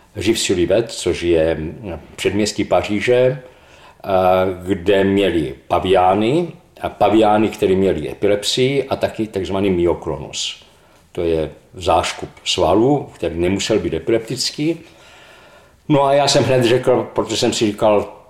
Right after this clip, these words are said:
ty paviáni, to je něco jako malé děti, tak v té době jsme ještě měli i dětské oddělení.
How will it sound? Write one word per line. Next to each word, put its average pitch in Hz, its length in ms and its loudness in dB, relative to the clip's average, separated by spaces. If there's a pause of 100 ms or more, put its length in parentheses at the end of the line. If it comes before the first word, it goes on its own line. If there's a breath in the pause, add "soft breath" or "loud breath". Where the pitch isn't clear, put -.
(160)
ty 110 80 -6
paviáni, 104 580 2
to 110 100 -2
je 98 80 4
něco 101 240 0
jako 95 220 2
malé 92 260 2
děti, 85 360 -6
tak - 540 -6 (280)
v - 40 -20
té 90 120 0
době 87 260 0
jsme 92 180 -2
ještě 87 240 -2
měli 90 260 -2
i 87 80 -10
dětské 95 400 0
oddělení. 92 600 2